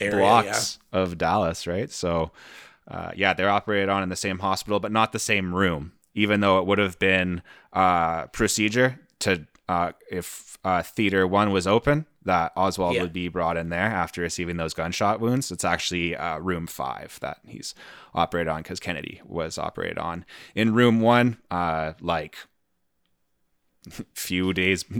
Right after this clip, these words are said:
Speaker 2: a day before. Yeah, a couple days before.
Speaker 1: Got you. Okay.
Speaker 2: You know.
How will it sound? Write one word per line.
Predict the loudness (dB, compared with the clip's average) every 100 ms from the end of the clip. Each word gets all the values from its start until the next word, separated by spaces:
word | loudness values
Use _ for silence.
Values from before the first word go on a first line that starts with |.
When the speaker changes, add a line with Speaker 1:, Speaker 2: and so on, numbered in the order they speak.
| -2
Speaker 2:
a | 0
day | 2 0
before. | 0 -2 -2 -4 -4 -6
Yeah, | -6 -6 -12 _ -10
a |
couple | -10 -8
days | -10 -12
before. | -10 -10 -10 -14 -20 -20 -20 -20 _ _ _ -20
Speaker 1:
Got | -20 -20
you. | -20 -20
Okay. | -18 -18 -18 -18 _ _ -20 -20 _ _ _ _ -20
Speaker 2:
You | -16 -8
know. | -6